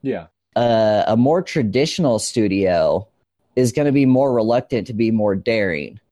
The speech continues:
Speaker 2: Whereas i-, a platform like Netflix,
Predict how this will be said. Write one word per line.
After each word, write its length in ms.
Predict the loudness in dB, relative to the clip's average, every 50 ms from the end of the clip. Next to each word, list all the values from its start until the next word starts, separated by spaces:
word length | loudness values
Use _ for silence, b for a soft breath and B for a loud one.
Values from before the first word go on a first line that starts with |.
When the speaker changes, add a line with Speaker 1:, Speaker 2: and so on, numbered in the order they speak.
| _ _ _ _ _ _ _ _ _
Speaker 2:
Whereas 760 | -6 -2 0 2 2 2 2 2 2 2 2 0 0 -2 -4
i-, 180 | -2 -2 -2 0 -2
a 100 | -4 -4
platform 600 | -4 -4 -2 0 0 0 0 -2 -2 -2 0 0
like 180 | 0 -2 -2 -4
Netflix, 1000 | -2 0 0 0 0 -2 -4 -2 -2 -2 -2 -2 -6 -8 -10 -10 -10 -10 -12